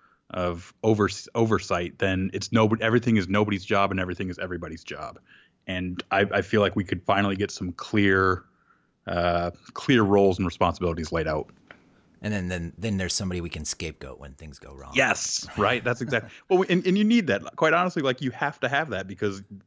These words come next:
Speaker 1: you know, you're saying scapegoating, but it's a, it's an accountability thing.
Speaker 2: Sure.
Speaker 1: So the other
Speaker 2: Yeah, yeah.
Speaker 1: thing, the other thing that I think we have to have is, uh, is transparency. All right. So Ernie's gonna have his vision. U S Soccer's gonna have their vision.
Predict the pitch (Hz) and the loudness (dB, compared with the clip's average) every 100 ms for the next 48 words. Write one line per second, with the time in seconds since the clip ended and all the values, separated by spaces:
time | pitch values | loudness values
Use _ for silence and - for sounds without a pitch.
0 | - - - - _ - 123 107 117 120 | -20 -20 -20 -20 _ -6 -2 0 0 0
1 | 131 113 - 143 110 101 101 98 120 117 | 0 0 0 0 2 2 2 0 -2 -4
2 | 123 - - 120 113 - 131 113 127 95 | -4 -4 -4 -2 -2 2 2 4 4 4
3 | - 90 87 110 104 135 139 123 110 - | 0 -2 2 4 6 4 4 2 0 0
4 | _ _ _ - - - 147 139 _ - | _ _ _ -20 -2 4 4 4 _ 0
5 | 147 127 107 120 107 92 113 117 92 117 | 4 4 4 2 0 0 -2 -2 -4 0
6 | 127 90 90 87 - _ _ - 90 90 | 0 -2 -4 -8 -14 _ _ -10 -6 -6
7 | - 117 117 120 110 - 151 - 113 - | -2 -4 0 0 0 -2 -4 -4 -10 -12
8 | 92 104 - 104 95 101 110 113 98 110 | -6 -6 -4 -4 -2 2 4 2 2 0
9 | 101 90 - _ _ - - - - - | 0 -4 -12 _ _ -20 -16 -16 -16 -8
10 | - 101 107 110 87 101 104 120 101 107 | -2 0 0 -4 -2 -4 0 0 0 0
11 | - 101 107 - 95 95 98 90 92 98 | -2 -2 -4 -6 -4 -4 -4 -4 -2 -2
12 | 107 | -2